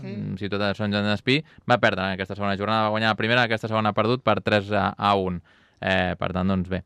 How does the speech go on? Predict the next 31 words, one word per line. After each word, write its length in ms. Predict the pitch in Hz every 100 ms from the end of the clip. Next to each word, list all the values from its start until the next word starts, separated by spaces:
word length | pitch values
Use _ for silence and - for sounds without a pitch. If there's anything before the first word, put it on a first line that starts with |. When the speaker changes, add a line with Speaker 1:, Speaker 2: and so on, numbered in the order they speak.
| _ - _ -
Speaker 2:
eh, 160 | 98 98
aquesta 220 | 98 113
ha 40 | 104
sigut 220 | 104 101
també 160 | 104 101
la, 60 |
la 300 | 101 95 104
segona 240 | 95 107 107
jornada 300 | 104 107 104 101
de 100 | 113
Lliga. 240 | 139 165 185 - - _
I, 160 | 143 170
eh, 440 | - 135 127 120
també 240 | 123 127 156
destacar 380 | 147 139 110 104
que 140 | 110 104 104 104 107
en 100 | 110
bàsquet, 300 | 117 135 120
no 80 | 113
sé 80 | 123
si 20 |
ho 140 | 123 120
vas 160 | 113
veure 220 | 107 110 104
ahir, 300 | 120 147 -
Marc, 360 | 113 127 151 -
la 180 | - 104
Speaker 1:
Vaig 80 | -
Speaker 2:
Supercopa 400 | 202 - 123 117
Speaker 1:
escoltar, 40 | 110
Speaker 2:
Endesa. 340 | 120 143 151